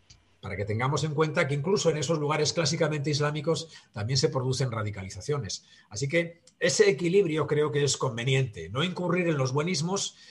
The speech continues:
ni tampoco en esa islamofobia, pero to-, tampoco por temor a la crítica o a ciertas críticas interesadas alejarse de estos lugares, porque es allá en donde se van a producir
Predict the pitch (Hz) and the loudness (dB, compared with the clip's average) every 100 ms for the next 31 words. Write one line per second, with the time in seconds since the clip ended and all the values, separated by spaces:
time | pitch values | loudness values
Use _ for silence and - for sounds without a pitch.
0 | - 135 131 131 131 156 165 165 151 147 | -16 -6 -4 -2 0 2 2 4 2 4
1 | 143 151 135 120 120 110 104 104 143 123 | 2 2 0 -2 -4 -4 -4 -2 -2 -2
2 | 92 - _ _ - 180 160 156 147 147 | -8 -12 _ _ 0 2 4 2 -2 0
3 | 160 139 262 254 240 240 - - _ _ | -2 2 4 8 8 8 -8 -20 _ _
4 | - _ _ _ _ _ _ _ - 185 | -20 _ _ _ _ _ _ _ 2 4
5 | 160 - - 160 190 240 175 123 180 226 | 4 2 2 4 6 6 6 2 0 0
6 | 165 120 104 110 120 190 _ _ - 131 | -2 -6 -4 -4 -4 -6 _ _ -10 -8
7 | 110 175 208 202 - 190 196 185 180 175 | -4 0 0 0 0 0 -2 -2 -2 -2
8 | 160 175 175 170 151 143 131 - - - | -4 -4 -2 -2 0 0 -2 -6 -20 -14
9 | 110 110 107 170 180 156 139 135 143 113 | -6 -4 0 2 2 0 0 -2 -4 -4
10 | 123 156 127 - - _ 117 104 123 196 | -2 0 0 -4 -10 _ -10 -4 0 0
11 | - 123 107 113 - _ 131 110 104 98 | 0 -2 -2 -4 -8 _ -8 -6 -4 -2
12 | 104 117 123 120 113 107 135 135 | -2 -2 -2 -4 -4 -2 2 4